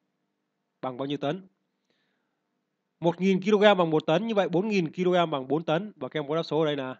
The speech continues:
là bốn tấn. Thì như vậy, video hôm nay xin được kết thúc ở đây.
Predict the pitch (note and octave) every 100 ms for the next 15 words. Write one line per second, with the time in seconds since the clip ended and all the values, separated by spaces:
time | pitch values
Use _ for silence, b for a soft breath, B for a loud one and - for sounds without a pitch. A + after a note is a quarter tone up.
0 | - B2 B2 D3 C#3 F#3 - _ _ _
1 | _ _ _ _ F#3 G#3 A3 G#3+ - -
2 | E3+ G#3 G#3 G#3 G#3 G#3 F#3 G3+ A#3 E3+
3 | F#3